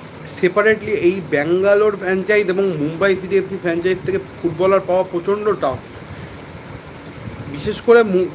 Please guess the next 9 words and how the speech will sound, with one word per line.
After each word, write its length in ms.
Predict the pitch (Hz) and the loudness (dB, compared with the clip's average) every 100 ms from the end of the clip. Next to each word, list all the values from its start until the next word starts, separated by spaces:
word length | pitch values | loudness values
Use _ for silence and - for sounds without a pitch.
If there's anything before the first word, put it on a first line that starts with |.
| 139 | 2
ব্যাঙ্গালোর, 520 | 156 190 170 135 120 117 | 4 4 4 2 -2 -2
ব্যাঙ্গালোর, 720 | 143 165 185 202 208 214 196 - - - - - - 156 | 0 2 4 4 4 4 0 -8 -18 -18 -16 -14 -12 -4
বেঙ্গালুরু 440 | 151 165 190 196 208 | -2 2 4 6 6
এফসি 500 | 202 - - 220 208 175 | 4 0 -8 -4 0 2
and 120 | 175 165 | 2 2
মুম্বাই 280 | 190 190 | 2 2
সিটি 200 | 147 139 | 0 -2
এফসি 340 | 127 - - 123 - - - - - | -4 -6 -10 -12 -12 -14 -14 -14 0
প্লেয়ার 300 | 170 190 | 4 6